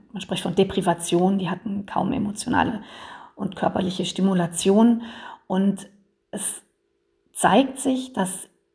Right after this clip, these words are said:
je länger diese Kinder im Kinderheim waren, bevor sie adoptiert wurden an Familien all over the world, die meisten nach Kanada und England, glaube ich, desto stärker haben sie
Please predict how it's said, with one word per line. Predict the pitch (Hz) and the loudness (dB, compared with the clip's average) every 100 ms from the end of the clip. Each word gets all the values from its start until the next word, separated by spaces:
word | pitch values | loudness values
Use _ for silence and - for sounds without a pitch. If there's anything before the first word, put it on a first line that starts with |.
| _ _ | _ _
je | - 190 | -2 4
länger | 208 190 269 269 | 6 8 8 8
diese | 254 202 | 2 -4
Kinder | - 240 254 247 - - | 2 6 8 8 2 -2
im | 185 | -4
Kinderheim | 185 233 214 175 165 | 2 4 4 0 -2
waren, | 170 202 262 330 | -4 2 2 2
bevor | 294 - - | -4 -2 0
sie | 185 | 2
adoptiert | - 170 - - 269 277 | 0 -2 -8 0 0 2
wurden | 254 262 277 | 0 6 6
an | 277 190 | 6 2
Familien | 190 185 190 208 196 202 - | 0 0 2 2 2 0 -2
all | 180 | -2
over | - 190 | -2 -2
the | 185 | -2
world, | 175 190 269 285 - | 2 6 6 4 -6
die | - | -2
meisten | 185 196 - 185 | 0 0 -2 -6
nach | 165 | -6
Kanada | - 214 262 254 247 | -2 2 4 6 4
und | - - - | 2 -6 -4
England, | 185 269 285 277 | 0 0 0 -4
glaube | 277 277 302 | -4 -4 -4
ich, | - - - - - - _ _ _ _ - | -8 -16 -20 -20 -20 -20 _ _ _ _ 0
desto | 208 - - 196 202 - - _ | 2 2 2 4 4 0 -8 _
stärker | - - 175 180 190 202 - _ | -6 0 0 0 -4 -6 -14 _
haben | - 185 | -2 0
sie | 175 175 170 | 0 -4 -6